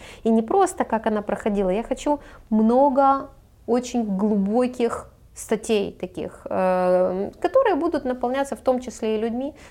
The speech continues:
просто всё это будет проходить жесточайшую проверку у меня.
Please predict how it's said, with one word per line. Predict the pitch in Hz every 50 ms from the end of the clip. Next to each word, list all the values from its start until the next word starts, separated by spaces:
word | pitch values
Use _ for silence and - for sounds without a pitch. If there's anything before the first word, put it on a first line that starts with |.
| - _
просто | - 226 220 - 214
всё | 208 - - 233
это | 226 226 - 185
будет | 180 196 190 196 190
проходить | - - 185 - 190 175 190 185 185
жесточайшую | 185 175 - - 175 - - 180 175 185 180 - 180
проверку | 175 - 185 180 180 175 175 175 - - 175
у | 170
меня. | 175 170 170 180